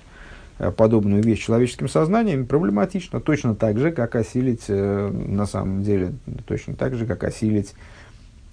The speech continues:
э, божественность в е-, в ее существе, человеческий разум, скажем, не, не способен. Человеческое сознание не охватывает такие вещи. Эм, так, точка.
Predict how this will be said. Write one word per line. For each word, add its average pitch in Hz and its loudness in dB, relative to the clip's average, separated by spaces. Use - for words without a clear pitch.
э, - -2
божественность 107 2
в 104 -2
е-, 104 4
в 98 0
ее 104 4
существе, 180 -2
человеческий 110 0
разум, 135 0
скажем, 101 -2
не, 104 0
не 104 -2
способен. 104 -2
Человеческое - -6
сознание 131 0
не 110 4
охватывает - 0
такие - -4
вещи. - -6
Эм, 101 2
так, 92 2
точка. - 2